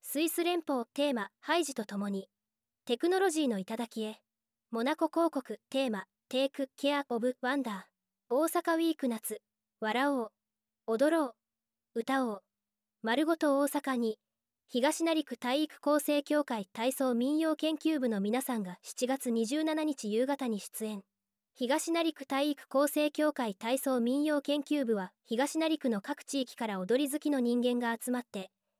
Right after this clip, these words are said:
みんなで楽しく踊りを楽しんでいます。夏の各地域で開催される盆踊りに向けて、冬でも毎月練習を欠かしません。大阪市東成区は今年が百周年。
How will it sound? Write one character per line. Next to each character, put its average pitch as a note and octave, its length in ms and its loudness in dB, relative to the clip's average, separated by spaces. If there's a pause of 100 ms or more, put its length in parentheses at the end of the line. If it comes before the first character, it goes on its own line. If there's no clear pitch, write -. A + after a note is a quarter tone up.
(360)
み A#3+ 160 2
ん D4 60 2
な D4+ 100 2
で C4+ 100 2
楽 A3+ 280 -2
し - 100 -8
く C4 120 2
踊 A3 280 0
り C4 60 2
を B3+ 80 0
楽 A#3+ 220 -4
し C#4 140 -4
ん C4+ 60 0
で A#3+ 80 0
い G#3 100 -2
ま G3 120 -6
す。 - 180 -12 (500)
夏 A#3 260 -4
の D#4+ 140 2
各 - 240 -4
地 D#4 200 -2
域 D4 140 -4
で B3 120 2
開 B3 180 0
催 C4 220 0
さ C4 100 -4
れ B3+ 120 0
る B3+ 100 2
盆 C4 220 2
踊 D4+ 240 0
り B3 40 0
に G#3+ 120 0
向 F#3+ 100 -6
け G#3+ 100 -12
て、 G#3+ 300 -10
冬 C4 220 0
で D4 100 2
も G#3 160 -2
毎 A3 240 -2
月 - 240 -4
練 B3+ 160 2
習 C4+ 240 -2
を A3+ 80 -2
欠 - 120 -14
か A3+ 100 -10
し - 120 -6
ま A#3+ 80 -4
せ A#3+ 160 -10
ん。 G#3 60 -12 (500)
大 C#4 140 2
阪 E4+ 300 0
市 C4+ 120 -4
東 B3 380 -4
成 D4+ 200 0
区 C4 120 -2
は G3+ 200 -4
今 G#3 120 -12
年 C4+ 240 -2
が D4 100 0
百 A#3 220 -10
周 E4 260 -2
年。 A#3 200 -4